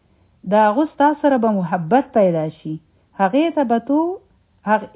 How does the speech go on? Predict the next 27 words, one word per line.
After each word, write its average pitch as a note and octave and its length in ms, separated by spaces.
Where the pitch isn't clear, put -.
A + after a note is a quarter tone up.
یعنی A3+ 180
هغې A#3 340
ته D4+ 80
به A#3+ 160
خپل D4 240
سړی A3 220
بد B3+ 180
ښکاره F#4 360
شي D#4+ 140
او G3+ 80
دی A#3 200
به C4 100
ورته G3 260
ښه A#3 220
ښکاره D#3+ 340
شي. E3+ 240
نو G3+ 140
دا A#3+ 180
خلک C#4+ 260
د G3 120
جادو F#3+ 380
په A#3 60
ذریعه F3+ 420
کوي. E3 240
استغفر F3 640
الله E3+ 600
ربي. D3+ 300